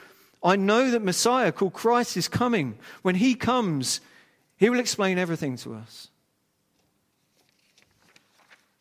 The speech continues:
And Jesus declared, "I, the one speaking to you, am he."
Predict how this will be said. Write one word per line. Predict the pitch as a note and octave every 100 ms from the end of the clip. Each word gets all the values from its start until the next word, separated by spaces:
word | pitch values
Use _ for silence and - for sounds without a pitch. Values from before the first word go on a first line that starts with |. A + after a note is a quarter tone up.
| _ _ -
And | B2
Jesus | F3+ D#3 C#3+
declared, | D#3+ D#3 D3+ D3 - - _ D#3+
"I, | F#3 G3 D#3 C#3 - - -
the |
one | C#3+ F3
speaking | E3 - - G#3 B3+ G#3+ E3+
to | -
you, | D3+ C#3+ C3+ B2+ _ _ _ B2+
am | A2+
he." | G#2+ A2 G2